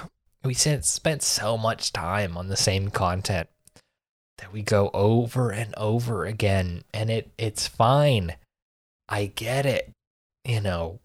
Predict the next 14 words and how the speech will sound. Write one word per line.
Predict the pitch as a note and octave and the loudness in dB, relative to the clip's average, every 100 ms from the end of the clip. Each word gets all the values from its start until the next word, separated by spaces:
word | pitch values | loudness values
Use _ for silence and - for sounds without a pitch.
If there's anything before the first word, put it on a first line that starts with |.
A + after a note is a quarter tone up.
| - | -2
we | A2+ | 2
have | A#2 A2+ - | 4 2 4
to | B2 | 4
learn | A2+ A2+ A2+ | 8 6 6
the | A2+ | 4
situation, | - A#2 A2+ G#2+ B2 - A#2+ F#2 E2+ - - | 2 0 0 2 2 2 0 0 -4 -14 0
but | C3 B2 _ _ - | 2 2 _ _ -2
it's | B2 D3+ | 2 4
like | B2+ | 4
we | B2+ | 6
don't | C3+ C#3 - | 6 6 4
learn | A#2+ B2+ B2+ | 6 8 8
anything | A#2+ A2+ G#2 G#2+ G2 F#2 | 6 4 4 4 2 0
new. | F2+ D#2+ | 0 -2